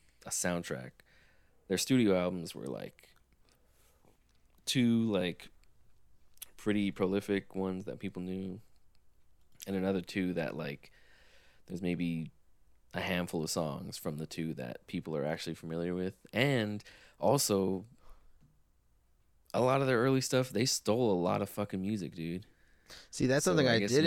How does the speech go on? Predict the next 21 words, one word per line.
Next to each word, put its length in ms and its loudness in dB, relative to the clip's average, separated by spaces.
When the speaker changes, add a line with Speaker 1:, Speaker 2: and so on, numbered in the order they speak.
Speaker 1:
maybe 60 0
Speaker 2:
know. 200 2
You 140 0
can 140 0
educate 340 0
me 100 0
on 180 -2
that. 360 -2
I 100 -4
mean, 460 -8
Speaker 1:
that's 300 4
also, 520 4
I 100 6
guess, 180 0
a 100 4
thing 680 -2
that 140 0
is, 500 -6
I'm 140 -10
kinda, 240 -4
like, 280 -8